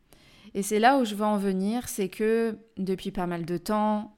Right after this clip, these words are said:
euh, je voulais me consacrer à cent pour cent au coaching, me développer, euh, créer mon entreprise. Et j'avais vraiment cet appel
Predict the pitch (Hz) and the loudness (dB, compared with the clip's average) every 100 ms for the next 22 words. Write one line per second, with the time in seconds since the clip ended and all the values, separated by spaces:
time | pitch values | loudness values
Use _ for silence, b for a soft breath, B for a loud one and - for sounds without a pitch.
0 | - 185 180 180 175 196 214 208 196 196 | -6 -4 -2 -4 -2 -2 -4 -4 -6 -4
1 | 185 - 202 185 208 196 185 - 208 202 | -4 -2 -2 -2 -4 -4 -6 -6 -2 0
2 | 196 180 - 170 - 185 196 190 185 180 | 0 -2 -2 -6 -4 -4 -2 -2 -2 -2
3 | 170 180 170 165 160 202 226 240 - B | -2 -2 -2 -4 0 2 4 2 -4 B
4 | B B B B - 190 180 180 180 - | B B B B -8 -4 -2 -2 -2 -4
5 | 202 185 175 170 165 170 - 208 254 190 | -4 -2 -2 -4 -6 -8 -6 -4 -2 -2
6 | 160 _ _ _ _ _ _ _ _ - | -8 _ _ _ _ _ _ _ _ -20
7 | _ - 196 220 233 - - _ _ b | _ 0 2 4 2 -2 -10 _ _ b
8 | b b b b b b _ _ _ _ | b b b b b b _ _ _ _
9 | _ _ _ _ _ - 180 202 214 247 | _ _ _ _ _ -8 0 2 2 0
10 | 214 208 220 247 240 208 196 185 180 214 | 0 2 2 2 0 -2 0 -2 2 2
11 | 226 190 | 2 -2